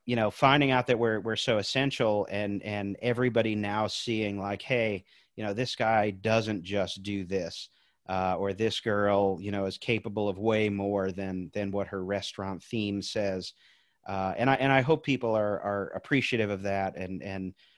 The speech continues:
you know, kind of, uh, impressed by that. And it opens people's eyes to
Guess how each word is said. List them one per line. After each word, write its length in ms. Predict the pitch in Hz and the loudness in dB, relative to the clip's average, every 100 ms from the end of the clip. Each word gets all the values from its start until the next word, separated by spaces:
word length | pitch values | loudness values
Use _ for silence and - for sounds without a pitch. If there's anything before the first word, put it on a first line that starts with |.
| _ - | _ -6
you 120 | 110 | 0
know, 160 | 104 | 0
kind 260 | 98 131 160 | 2 4 4
of, 200 | 117 - 110 | 4 0 -4
uh, 180 | 104 92 | -4 -2
impressed 500 | 104 - 117 117 - | -6 0 0 0 -2
by 160 | 104 | 0
that. 240 | 95 92 95 | 0 -4 -4
And 0 | |
it 120 | 101 | -4
opens 260 | 98 101 | -4 -8
people's 340 | - 104 95 95 | -8 -8 -6 -4
eyes 380 | 95 104 95 - | -2 -2 -4 -6
to 360 | 110 98 95 | -6 -4 -4